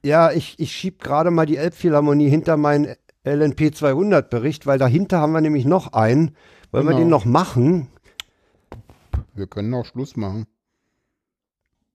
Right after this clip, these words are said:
Speaker 2: Dann machen wir das in der nächsten Sendung.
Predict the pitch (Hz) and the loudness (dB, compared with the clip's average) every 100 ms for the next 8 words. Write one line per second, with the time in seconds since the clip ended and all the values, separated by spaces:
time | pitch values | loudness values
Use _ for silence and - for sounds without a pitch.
0 | _ _ _ _ _ _ _ _ _ _ | _ _ _ _ _ _ _ _ _ _
1 | _ _ _ _ _ _ _ - 123 131 | _ _ _ _ _ _ _ -2 2 2
2 | 170 160 147 135 139 120 104 117 - 127 | 4 4 4 2 2 2 0 -4 -4 -6
3 | 104 98 98 104 | -4 -4 -6 -8